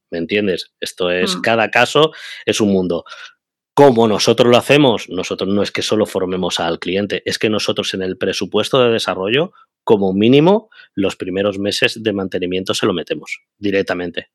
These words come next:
Speaker 1: O sea, como mínimo, una vez que se activa la web, mínimo dos, tres meses, estamos acompañando al cliente.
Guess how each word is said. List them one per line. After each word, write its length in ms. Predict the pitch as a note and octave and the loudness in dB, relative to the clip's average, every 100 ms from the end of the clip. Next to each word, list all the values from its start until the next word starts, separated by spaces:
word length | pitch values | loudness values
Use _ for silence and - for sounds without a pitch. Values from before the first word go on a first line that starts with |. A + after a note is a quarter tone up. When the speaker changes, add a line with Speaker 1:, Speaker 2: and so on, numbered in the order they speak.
| _ | _
Speaker 1:
O 100 | - | 0
sea, 220 | A2+ F#2+ | 0 2
como 200 | G#2 G2+ | 2 4
mínimo, 420 | A2+ C#3 G#2+ F#2 | 6 6 4 0
una 180 | A2+ B2+ | 0 4
vez 140 | D3 - | 2 2
que 120 | B2+ | 0
se 120 | A#2 | 0
activa 380 | G2+ - A2+ F#2+ | -2 0 0 2
la 100 | F2 | 0
web, 300 | E2+ D3+ - _ _ - _ | 0 0 -2 _ _ -20 _
mínimo 640 | G#2 A2+ C3 C3 A#2+ G2+ _ _ | 4 6 6 6 4 0 _ _
dos, 380 | G#2+ G#2+ A#2 - | -8 2 4 4
tres 240 | G#2+ F#2 | -2 -2
meses, 440 | F#2+ F#2+ - F#3 - - - - | -2 -2 0 0 -2 -18 -16 -6
estamos 380 | G2+ G2+ G2 B2 | -4 -2 -2 -2
acompañando 540 | G#2+ G2 F#2 F#2 G#2 | -2 -4 -4 -2 0
al 120 | G#2+ | 0
cliente. 440 | - F2+ G2+ F2+ | -2 -4 -4 -4